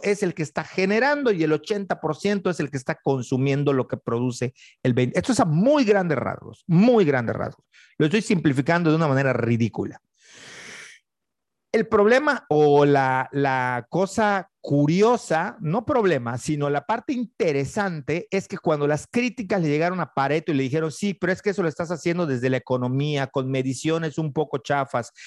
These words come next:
y además lo estás haciendo sobre la sociedad", Pareto lo lleva y empieza a analizar qué ocurría con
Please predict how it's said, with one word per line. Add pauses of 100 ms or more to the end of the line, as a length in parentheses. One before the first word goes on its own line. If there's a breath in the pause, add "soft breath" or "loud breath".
(140 loud breath)
y
además
lo
estás
haciendo
sobre
la
sociedad", (440 loud breath)
Pareto
lo
lleva
y
empieza
a
analizar
qué
ocurría
con